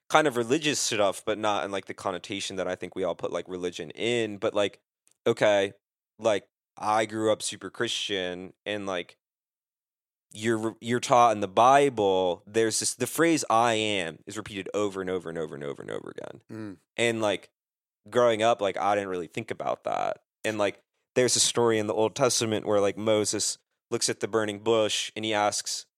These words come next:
Speaker 1: "In the burning bush is, like, God," and he asks, like, the burning bush, you know, "Who are you?" And the burning bush just says, "I am."
Speaker 2: Oh.
Speaker 1: And it's like, that, it's like,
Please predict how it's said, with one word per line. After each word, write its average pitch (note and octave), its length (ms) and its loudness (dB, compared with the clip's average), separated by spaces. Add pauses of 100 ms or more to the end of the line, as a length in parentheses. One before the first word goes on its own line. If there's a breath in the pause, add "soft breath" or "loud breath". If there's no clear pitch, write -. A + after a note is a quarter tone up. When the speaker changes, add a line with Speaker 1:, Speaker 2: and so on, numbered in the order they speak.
(140)
Speaker 1:
"In D3+ 80 0
the D#3+ 60 -2
burning D3 200 2
bush B2 140 2
is, A#2 100 -2
like, G2+ 140 -4
God," G#2 640 4 (340)
and A#2+ 140 0
he A#2 120 -2
asks, - 520 -2
like, G2+ 200 -2
the A2+ 60 -4
burning G#2 280 -2
bush, G#2 300 -4 (280)
you G#2 60 -6
know, G2+ 100 -2
"Who A#2+ 160 4
are C3 180 8
you?" G#2+ 320 0
And A2+ 100 -2
the G#2+ 40 -4
burning G#2+ 220 0
bush G2+ 160 -6
just - 120 -6
says, G#2 140 -2 (120)
"I G2 180 6
am." F2 480 0 (420)
Speaker 2:
Oh. - 380 -10 (460)
Speaker 1:
And B2+ 120 2
it's C3 180 0
like, A2+ 320 2 (920)
that, D3 460 4 (400)
it's - 340 -2
like, D3+ 220 2